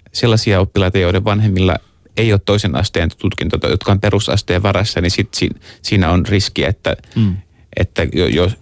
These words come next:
Speaker 1: jos, et, et tu-, tulee sellainen vaiku-, va-, vaikutus, että oppimistulokset heikkenee.
Speaker 2: Heikkenevät.
Speaker 1: Mutta ei
Speaker 2: Niin on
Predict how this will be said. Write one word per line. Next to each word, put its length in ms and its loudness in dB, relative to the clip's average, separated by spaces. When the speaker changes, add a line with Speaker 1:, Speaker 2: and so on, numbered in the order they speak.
Speaker 1:
jos, 320 -2
et, 240 -2
et 240 0
tu-, 200 -8
tulee 200 2
sellainen 320 2
vaiku-, 440 -4
va-, 80 -6
vaikutus, 640 -2
että 140 -2
oppimistulokset 960 -2
heikkenee. 360 -2
Speaker 2:
Heikkenevät. 400 0
Speaker 1:
Mutta 220 0
ei 60 2
Speaker 2:
Niin 40 2
on 60 2